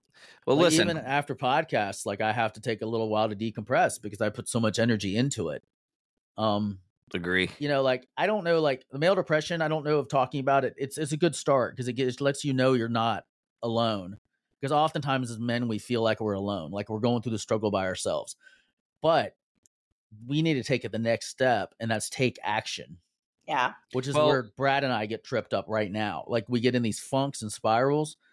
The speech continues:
Speaker 2: and then we feel like we can't take action, and we just need to stop and take action. Bottom line.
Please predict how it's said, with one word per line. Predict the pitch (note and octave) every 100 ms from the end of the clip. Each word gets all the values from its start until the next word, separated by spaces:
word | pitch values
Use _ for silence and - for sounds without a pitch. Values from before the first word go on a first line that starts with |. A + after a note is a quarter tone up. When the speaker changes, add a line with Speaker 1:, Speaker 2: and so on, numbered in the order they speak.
| _ _ _ C3
Speaker 2:
and | B2+
then | B2 A#2+ A#2 A#2
we | B2
feel | C3 C3
like | A#2+
we | A#2+
can't | G2+ B2 A2+
take | C3 B2+
action, | B2+ B2+ C#3 C3
and | A2+
we | A#2
just | D3 D3
need | C3+ A#2+
to |
stop | G#2 - A2 A2+
and | G#2+
take | - G#2
action. | E2+ G2 - C2+ D#2 _ _ _ _ _
Bottom | A2+ A2+ G2
line. | D#2+ -